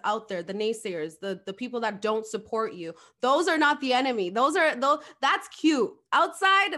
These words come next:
what you're dealing with, the people that aren't supporting you, that's cute. The real enemy is within, okay? It's you versus you, right? It's the enemy of procrastination, the enemy of doubt, the enemy of fear, the enemy telling you you're not good enough.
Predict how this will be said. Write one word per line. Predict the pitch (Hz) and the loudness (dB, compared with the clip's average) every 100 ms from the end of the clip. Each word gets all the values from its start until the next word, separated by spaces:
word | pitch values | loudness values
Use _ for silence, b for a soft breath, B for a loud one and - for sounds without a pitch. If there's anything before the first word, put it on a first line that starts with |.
| 269 | -2
what | 277 320 262 | 0 0 -2
you're | 240 320 | -6 -4
dealing | 269 302 339 359 | 0 2 2 2
with, | 359 302 | 2 0
the | 285 | -2
people | 311 320 349 339 | -2 0 0 0
that | 302 294 | 2 2
aren't | 285 320 | 2 -2
supporting | 330 254 302 320 339 | -4 -4 -2 0 0
you, | 339 311 208 | 0 -2 -6
that's | 196 247 - - | 0 2 2 -4
cute. | - 269 226 160 | -10 -4 -2 -2
The | 233 214 | -4 -6
real | 202 294 403 427 - | -4 0 2 4 4
enemy | 262 262 254 254 254 254 262 B _ | 2 2 0 0 -4 -6 -10 B _
is | 320 370 339 269 254 247 226 - _ _ _ _ | -2 2 4 6 6 2 -6 -18 _ _ _ _
within, | 226 262 269 277 208 151 196 - _ | -2 0 2 0 0 -2 -12 -18 _
okay? | 202 254 254 277 359 b _ | -8 -2 0 0 -2 b _
It's | 190 220 | -10 -8
you | 233 294 381 370 | -2 2 2 2
versus | 392 392 403 330 | 0 0 0 0
you, | 247 208 190 285 - _ | 0 0 0 -4 -8 _
right? | 208 214 233 320 381 _ _ _ _ | -2 2 2 2 -2 _ _ _ _
It's | 233 233 | -10 -4
the | 254 | 0
enemy | 277 349 349 370 - | 2 2 2 0 2
of | 262 311 302 | 2 2 0
procrastination, | 359 302 311 359 370 320 240 - 240 | -8 -2 0 0 -2 -4 -4 -4 -4
the | 240 | -2
enemy | 247 294 330 349 | -2 -2 -2 -2
of | 294 | -2
doubt, | 247 220 220 | 0 2 2
the | 220 | 0
enemy | 240 294 320 330 | -2 0 -2 -2
of | 339 | -6
fear, | 262 240 | -2 -2
the | 233 | 0
enemy | 226 247 311 339 | -2 0 -2 -4
telling | 311 302 320 | -4 -2 -2
you | 320 | -2
you're | 302 311 | -2 0
not | 320 330 | 0 0
good | 226 226 | -2 -2
enough. | 185 165 | -2 -4